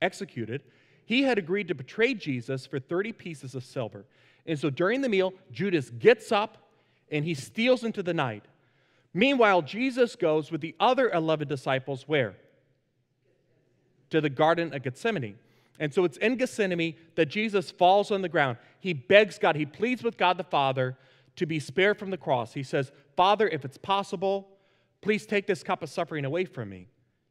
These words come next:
But then he follows up that statement by saying, "Not my will be done, your will be done." In other words, he humbly submits himself to the Father's will. He humbly submits himself to God's plan.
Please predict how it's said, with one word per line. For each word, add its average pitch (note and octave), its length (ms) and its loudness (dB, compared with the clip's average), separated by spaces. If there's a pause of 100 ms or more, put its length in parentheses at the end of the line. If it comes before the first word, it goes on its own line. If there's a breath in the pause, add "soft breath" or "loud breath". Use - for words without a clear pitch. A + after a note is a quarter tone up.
(260)
But A2+ 140 -6
then F#3 120 -4
he F#3+ 80 -4
follows D#3+ 400 -2
up D#3 120 -8
that C3 180 -4
statement D3 340 -6
by A#2 140 -6
saying, A2+ 460 -12 (440)
"Not D#3 220 0
my E3+ 220 -2
will C#3 180 -6
be A2+ 140 -12
done, G#2+ 320 -12 (720)
your E3 220 0
will C3 180 -4
be G#2 120 -12
done." F#2+ 300 -16 (560)
In C#3+ 80 0
other A3 140 4
words, D#3 320 -4 (140)
he F#3 160 -6
humbly G#3 440 -4
submits E3+ 360 -8
himself D3+ 320 -6
to C#3+ 80 -12
the B2 100 -12
Father's A2 400 -10
will. F#2+ 240 -16 (100)
He B2+ 120 -8
humbly F#3+ 340 -6
submits D3+ 320 -8
himself C#3 320 -10
to - 80 -14
God's B2 320 -10
plan. G#2+ 340 -14